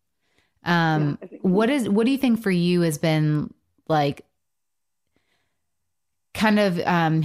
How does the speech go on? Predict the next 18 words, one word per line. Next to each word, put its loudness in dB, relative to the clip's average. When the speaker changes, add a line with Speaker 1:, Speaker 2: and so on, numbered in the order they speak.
Speaker 1:
your 2
saving 2
grace 0
to -4
stay -2
positive -4
when 2
it's, -6
when 0
it's, -6
you -4
know, -4
when -2
you're -2
having 0
a -2
tough -8
day -4